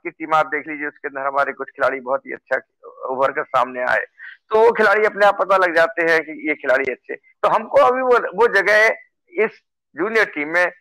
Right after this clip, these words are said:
अ, खोजने की जरूरत है। उनको ऐसा मानसिक, मनोवैज्ञानिक training और एक सा-, एक technical training,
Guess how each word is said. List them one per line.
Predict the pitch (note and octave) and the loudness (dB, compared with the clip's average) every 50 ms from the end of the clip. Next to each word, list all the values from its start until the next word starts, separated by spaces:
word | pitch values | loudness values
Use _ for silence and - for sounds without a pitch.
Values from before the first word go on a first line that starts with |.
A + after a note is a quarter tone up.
| _ _ _ _ - | _ _ _ _ 0
अ, | D3+ D#3+ D#3+ D#3+ D#3 D#3 - C#3 | 2 2 2 2 0 -4 -14 -18
खोजने | C3 - - E3+ F3 D#3+ D#3+ F3 | -14 -8 -6 -6 -6 -4 -4 -4
की | D#3+ E3 | -4 -4
जरूरत | C3+ C#3 C#3+ D#3 E3 D#3+ - F3+ | -4 -2 0 0 -2 -2 -2 -2
है। | F3+ D#4+ - _ _ _ _ - | -2 -2 -4 _ _ _ _ -12
उनको | F#3 F3+ F3+ - G#3 G#3 G#3 | -10 -8 -4 0 2 2 4
ऐसा | F#3+ G3+ - - F3+ F#3 F#3 - A3 G3+ F#3+ | 2 0 0 0 0 0 2 2 2 2 2
मानसिक, | E3+ D#3 D#3+ E3 F3 F3 - - B3 C4 - _ _ _ _ _ _ _ _ _ _ _ _ _ _ _ _ _ _ _ _ _ - | 2 2 2 2 0 -2 -4 -2 -2 -2 -2 _ _ _ _ _ _ _ _ _ _ _ _ _ _ _ _ _ _ _ _ _ 0
मनोवैज्ञानिक | F#3+ B3 C4+ B3 A3 F#3 G3 F3+ E3+ D#3 - - | 2 4 4 2 4 2 0 0 0 -2 -6 -4
training | - B2+ A#2+ G#2+ F#2+ F#2+ _ _ _ _ _ _ - | -6 -6 -6 -6 -10 -20 _ _ _ _ _ _ -4
और | D#3+ E3+ F3+ | -2 0 0
एक | G#3 F3+ | 0 -2
सा-, | D#3 - _ - - D#3+ C#3 - F3 F#3+ | -4 -14 _ -4 -4 -2 -2 0 0 -2
एक | G3+ G3 - _ - | -2 -2 -4 _ 0
technical | F3+ F3+ F#3 - G#3 A3+ A3 C4+ C4 C4 A#3 | 0 0 0 -2 -4 -2 0 0 0 0 -2
training, | - - F3+ D#3+ C#3+ C3+ B2 A2+ | -4 -4 -4 -4 -4 -6 -12 -16